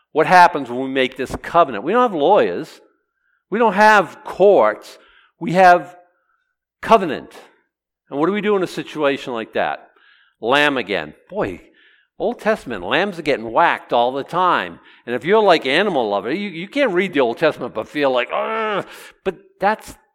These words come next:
entirely the point. You don't have to love animals. You can just see this is kind of like a, it's a bloody religion, isn't it?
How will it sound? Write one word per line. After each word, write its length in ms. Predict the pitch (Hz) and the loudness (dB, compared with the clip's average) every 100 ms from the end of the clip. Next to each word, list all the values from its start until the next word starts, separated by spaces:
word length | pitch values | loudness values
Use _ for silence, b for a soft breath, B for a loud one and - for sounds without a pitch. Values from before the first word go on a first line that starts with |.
| _ _ | _ _
entirely 600 | 135 - - 196 208 175 | -18 -16 -8 -6 -2 -2
the 120 | 139 147 | -4 -8
point. 520 | - 185 247 - - - | -8 -8 -6 -8 -14 -12
You 80 | |
don't 100 | 233 | -6
have 180 | 233 208 | -4 -4
to 80 | 156 | -2
love 200 | 170 165 | 0 2
animals. 500 | 175 277 226 90 92 | 2 0 -2 -6 -12
You 60 | 160 | -12
can 100 | 180 | -8
just 260 | 156 156 | -8 -8
see 200 | 170 143 | -6 -4
this 260 | 123 - - | -4 -8 -10
is 140 | 294 | -14
kind 360 | - 214 233 190 | -10 -8 -4 -4
of 120 | 131 | 0
like 260 | 127 123 123 | 0 0 0
a, 240 | 117 104 B B B B _ | 0 -2 B B B B _
it's 160 | 180 | -8
a 60 | - | -8
bloody 480 | 110 131 208 208 156 | -4 0 0 0 -6
religion, 580 | 139 143 190 269 160 127 | -4 0 0 0 -2 -2
isn't 240 | 202 240 | -2 -4
it? 200 | 104 65 | -6 -10